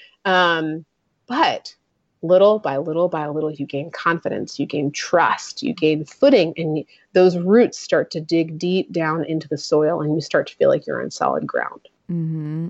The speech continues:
Speaker 2: It's almost, I mean, trusting in God or trusting in, I know there's a, um, a lot of different,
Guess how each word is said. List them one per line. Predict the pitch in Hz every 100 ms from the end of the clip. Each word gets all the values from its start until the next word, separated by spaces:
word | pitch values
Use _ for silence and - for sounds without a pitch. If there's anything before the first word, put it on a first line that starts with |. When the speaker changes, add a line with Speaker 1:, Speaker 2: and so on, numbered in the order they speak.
| -
Speaker 2:
It's | 196 -
almost, | 196 202 202 202
I | -
mean, | 180 175 165
trusting | - 165 160 - 170 165 165
in | 147 139
God | 180 196 190
or | 160
trusting | 151 170 - 170 160
in, | 160 156 - - - -
I |
know | 165
there's | 170 160 - _
a, | 170 156 - -
um, | 160 143 143 - - -
a |
lot | 185 180
of | 175
different, | - 165 - 175 165 160 160 156 151 - -